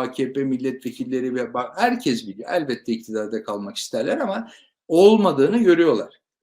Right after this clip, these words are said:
Oy kaybını görüyor. A K P'nin yani asrın liderimizin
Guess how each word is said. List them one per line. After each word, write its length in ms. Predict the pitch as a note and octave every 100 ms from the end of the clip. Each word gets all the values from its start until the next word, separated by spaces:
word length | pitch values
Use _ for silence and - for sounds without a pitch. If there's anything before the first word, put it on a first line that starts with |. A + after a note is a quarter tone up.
| _
Oy 340 | D#3 F#3 F#3+
kaybını 380 | D#3 C3 A#2+ C#3+
görüyor. 240 | C3 F#2+ - - _ _ _ _
A 240 | C3+ D3
K 280 | D3 F3+ F3
P'nin 460 | - F3+ F3+ B2+ A2+
yani 220 | A#2+ B2
asrın 640 | C3+ C#3 - - G3+ F#3
liderimizin 840 | D#3 C#3+ D3 C#3+ D3 C#3 C#3+ A#2